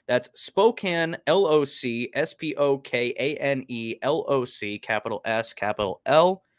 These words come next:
for seventy-five dollars off the entry fee.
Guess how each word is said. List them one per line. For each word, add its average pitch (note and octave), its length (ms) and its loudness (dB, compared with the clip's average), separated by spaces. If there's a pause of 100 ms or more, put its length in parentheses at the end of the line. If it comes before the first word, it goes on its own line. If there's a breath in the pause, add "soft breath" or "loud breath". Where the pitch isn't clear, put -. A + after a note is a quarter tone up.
(140)
for C3 200 0
seventy-five E3 720 -2
dollars B2+ 520 -2
off C#3+ 320 -4
the A2 180 -10
entry C#3 400 -6
fee. C#3 380 -6